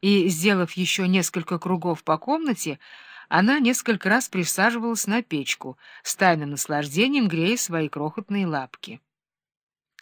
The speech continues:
Она до того расхрабрилась, что поклевала на столе моих хлебных червячков,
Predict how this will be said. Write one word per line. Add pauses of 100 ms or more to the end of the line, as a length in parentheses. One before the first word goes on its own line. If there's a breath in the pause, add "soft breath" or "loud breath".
Она
до
того
расхрабрилась, (480 loud breath)
что
поклевала
на
столе
моих
хлебных
червячков,